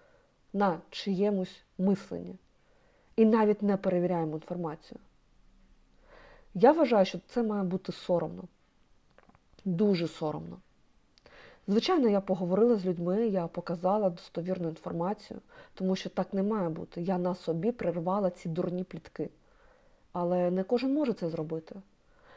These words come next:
Але при цьому не кожен н-, не може навіть зупинити, але ще продовжує говорити і розповсюджувати після того далі ці плітки.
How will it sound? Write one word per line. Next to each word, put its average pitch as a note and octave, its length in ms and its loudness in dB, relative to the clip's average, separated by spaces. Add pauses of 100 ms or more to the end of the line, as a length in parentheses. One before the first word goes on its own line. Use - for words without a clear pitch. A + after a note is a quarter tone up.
(120)
Але F#3+ 240 4
при G#3+ 180 -2
цьому A3+ 520 0
не F3+ 100 -2
кожен A3 380 -2
н-, G3+ 100 -2 (120)
не G#3+ 220 2
може G#3+ 380 2
навіть G3 400 -2
зупинити, F3+ 720 0 (400)
але F3 280 -2
ще F3 360 -4 (420)
продовжує F#3 680 -2
говорити F3 800 -2 (380)
і G3+ 160 2 (240)
розповсюджувати F#3 1200 -4 (160)
після F3+ 380 -2
того G3 420 -4 (320)
далі E3+ 480 -2
ці - 180 -10
плітки. - 520 -14